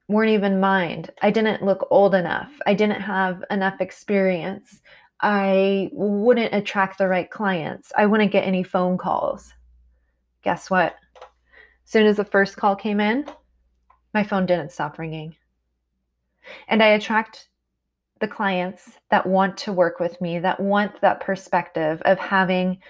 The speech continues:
a therapist who gets it, who understands what Bumble is, who understands the <laughs> millennial perspective. It's so valuable to have representation as a therapist.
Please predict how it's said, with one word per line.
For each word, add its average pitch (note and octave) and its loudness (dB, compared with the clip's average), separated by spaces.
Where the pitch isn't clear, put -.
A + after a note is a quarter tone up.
a G3+ 2
therapist F3+ 2
who F3+ -4
gets B3+ 2
it, D#3 -2
who A3+ 0
understands A#3+ 2
what F#3+ -2
Bumble G#3 6
is, - -2
who B3 6
understands G#3+ 4
the A3 0
<laughs> - -
millennial A#3 2
perspective. G3+ -4
It's A#3 0
so B3+ 8
valuable G3+ 0
to A3 -8
have G#3 0
representation F#3+ -6
as G3 0
a F#3+ -2
therapist. - -8